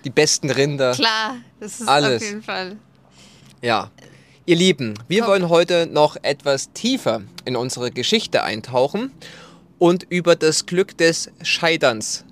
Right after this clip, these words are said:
Speaker 1: sprechen. Was für ein Titel. Vom Glück
Speaker 2: Des
Speaker 1: des
Speaker 2: Scheiterns.
Speaker 1: Scheiterns.
Speaker 2: Ja.
Speaker 1: Da steckt viel drin, oder, mein Schatz?
Speaker 2: Ja, auf jeden Fall. Ähm, wir kamen auf dieses Thema, als wir heute Morgen zusammensaßen,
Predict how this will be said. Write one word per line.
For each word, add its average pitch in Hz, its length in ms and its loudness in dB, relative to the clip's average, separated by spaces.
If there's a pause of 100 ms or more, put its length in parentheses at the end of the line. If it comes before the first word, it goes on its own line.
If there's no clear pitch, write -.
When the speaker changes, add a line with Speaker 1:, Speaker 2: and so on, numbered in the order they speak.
(160)
Speaker 1:
sprechen. 120 580 -4 (300)
Was 143 240 0
für 147 340 0
ein 123 220 -2
Titel. 107 500 -6
Vom 117 220 -6
Glück - 320 -2 (1080)
Speaker 2:
Des 269 60 -14
Speaker 1:
des 185 180 2
Speaker 2:
Scheiterns. 117 760 -2
Speaker 1:
Scheiterns. - 20 -20 (760)
Speaker 2:
Ja. 220 180 -6
Speaker 1:
Da - 60 -6
steckt 131 220 -4
viel 147 160 -4
drin, 156 240 -2
oder, 110 180 -2
mein 120 160 -2
Schatz? 143 280 -6 (100)
Speaker 2:
Ja, 202 220 -2 (160)
auf 214 160 -12
jeden 226 260 -8
Fall. 214 400 -8 (880)
Ähm, 202 640 0 (840)
wir 208 380 -4 (100)
kamen 226 440 -2
auf 214 100 -8
dieses 196 320 -12
Thema, 247 440 -2
als - 220 -6
wir 202 140 -8
heute 196 220 -8
Morgen 233 320 -4
zusammensaßen, 233 1040 -6